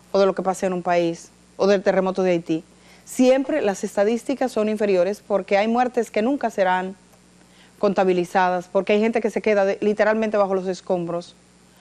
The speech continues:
porque es imposible rescatarlas. Desde este pedacito de República Dominicana solo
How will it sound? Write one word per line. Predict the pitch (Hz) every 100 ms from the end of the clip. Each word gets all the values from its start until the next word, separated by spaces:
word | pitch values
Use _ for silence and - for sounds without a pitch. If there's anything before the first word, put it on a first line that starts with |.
| - -
porque | 214 226
es | 220
imposible | 214 196 220 185 175
rescatarlas. | 175 - 175 165 160 170 - - _ _ _ _ _ _ _ - _ _ _ _ - - - - - - - -
Desde | 185 214
este | 220
pedacito | 233 214 196 240 220
de | 202
República | 190 196 202 214
Dominicana | 208 196 196 214 208
solo | - 202 196